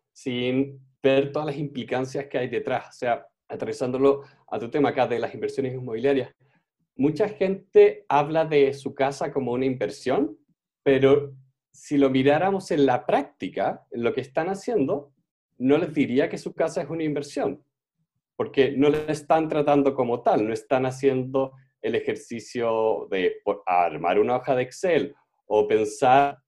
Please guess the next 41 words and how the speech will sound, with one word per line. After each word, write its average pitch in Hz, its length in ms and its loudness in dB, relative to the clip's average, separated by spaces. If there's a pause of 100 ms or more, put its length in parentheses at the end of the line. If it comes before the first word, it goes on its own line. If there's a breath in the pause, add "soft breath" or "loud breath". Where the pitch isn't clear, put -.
(420)
en 113 120 -2
el 110 160 4
largo 120 340 4
plazo, 170 380 2
simplemente 127 720 -2
están 131 360 -4
comprando 117 520 -2
una 104 240 2
casa. - 360 -4 (140)
Por 113 120 -10
eso 120 80 -12
se 147 100 -2
habla 131 160 4
mucho 135 280 2
del, 120 280 0 (280)
en 98 80 -6
el 98 60 -4
mundo 117 180 -4
de 117 40 -2
la 120 60 -2
libertad 117 200 -4
financiera, 117 380 -2
que 101 120 2
tu 107 140 -14
casa 113 340 -4 (300 soft breath)
no 110 160 -2
es 127 220 -2
una 123 140 0
inversión, 107 760 -2 (360)
a 110 160 -2
pesar 131 400 2
de 156 100 -2
que 156 60 -4
efectivamente 117 800 -2
también 98 260 -2
se - 140 -2
habla 107 240 2
de 123 140 0
las 120 280 -10
inversiones 104 580 0
inmobiliarias. 107 840 2